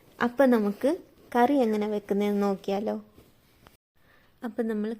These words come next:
കഴുകി വൃത്തിയാക്കി വെച്ച പരിപ്പിലേക്ക് ഉപ്പും മഞ്ഞൾപ്പൊടി ഇട്ട് വേകാൻ വയ്ക്കുക. വെന്ത് വേ-, ആ പരിപ്പ് കുറച്ച് വേ-, വെന്ത് വരുന്ന സമയത്ത് സവാള, സവാള, പച്ചമുളക്, കറിവേപ്പില.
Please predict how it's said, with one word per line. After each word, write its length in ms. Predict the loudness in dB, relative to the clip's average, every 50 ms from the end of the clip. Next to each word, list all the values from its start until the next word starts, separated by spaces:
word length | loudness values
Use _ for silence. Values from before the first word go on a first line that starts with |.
| -8
കഴുകി 340 | -8 -6 -6 -8 -8 -8 -10
വൃത്തിയാക്കി 640 | -8 -8 -8 -10 -10 -8 -6 -6 -6 -6 -8 -8 -10
വെച്ച 300 | -10 -10 -12 -12 -8 -8 -8 -8 -10 -16 -12 -8
പരിപ്പിലേക്ക് 760 | -6 -6 -6 -6 -6 -6 -6 -6 -6 -10 -14 -14 -14 -12 -12 -12 -14 _ _ _ _ _ _ _ _ _ _ _ _
ഉപ്പും 480 | -8 -8 -8 -14 -10 -8 -8 -6 -6 -10 -14 _ -10
മഞ്ഞൾപ്പൊടി 480 | -6 -6 -4 -4 -6 -6 -8 -6 -6 -6
ഇട്ട് 420 | -6 -8 -10 -12 _ -10 -10 -10 -12 -18 _ _
വേകാൻ 480 | -10 -6 -4 -4 -4 -2 -2 -4 -4 -4
വയ്ക്കുക. 420 | -8 -10 -12 -14 -16 -16 -14 -16 -18 _ _ _ _ _ _ _ _ _ _ _ -8
വെന്ത് 540 | -8 -6 -6 -6 -6 -6 -8 -10 -10 -12 -14 _ _ _ _ _ _ _ _ _ -12
വേ-, 220 | -10 -8 -6 -6
ആ 220 | -8 -8 -8 -10 -10 -8 -6
പരിപ്പ് 400 | -6 -4 -4 -4 -4 -6 -8 -6
കുറച്ച് 320 | -6 -6 -6 -8 -8 -8 -6
വേ-, 320 | -4 -4 -4 -4 -6 -6 -6
വെന്ത് 400 | -6 -6 -6 -4 -4 -4 -4 -4
വരുന്ന 340 | -4 -4 -6 -6 -6 -8 -6
സമയത്ത് 640 | -6 -8 -8 -8 -8 -10 -10 -12 -10 -10 -10 -10 -10 -16 -20 -20 -20 -20 -20 -20 -20 -20 -18 -12
സവാള, 520 | -10 -8 -6 -4 -2 -2 -2 -2 -4 -8 -10 -14 -18 -20 -20 -20 -20 -20 -20 -14 -10
സവാള, 500 | -8 -8 -6 -6 -6 -6 -6 -8 -8 -8 -10 -12 -16 -16 _
പച്ചമുളക്, 760 | -12 -12 -12 -10 -8 -6 -6 -6 -6 -6 -8 -8 -8 -8 -8 -8 -8 -8
കറിവേപ്പില. 560 | -6 -4 -2 -2 -2 -2 -2 -4 -8 -10 -10